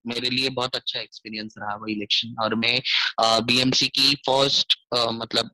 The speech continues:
बीएमसी के इतिहास में मैं फर्स्ट ट्रांसजेंडर हूँ जिसने, अ, अ, दो हज़ार सत्रह में इलेक्शन, अ, ल-, कंटेस्ट किए थे।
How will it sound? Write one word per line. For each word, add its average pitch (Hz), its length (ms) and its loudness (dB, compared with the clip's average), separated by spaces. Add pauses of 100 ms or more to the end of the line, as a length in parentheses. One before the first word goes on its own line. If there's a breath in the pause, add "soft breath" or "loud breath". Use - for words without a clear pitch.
बीएमसी 120 360 0
के 135 100 -2
इतिहास 113 520 -2
में 127 80 -2
मैं 123 340 -6
फर्स्ट 123 300 -2
ट्रांसजेंडर 117 540 -4
हूँ 110 240 -10
जिसने, 110 380 -2 (460 loud breath)
अ, 104 380 0 (180)
अ, 107 180 0 (280)
दो 113 120 0
हज़ार 113 220 0
सत्रह 110 340 -4
में 113 120 -2
इलेक्शन, 110 640 -4 (120)
अ, 101 280 -6 (200)
ल-, 104 200 2
कंटेस्ट 104 480 -8
किए 101 140 -2
थे। - 160 -8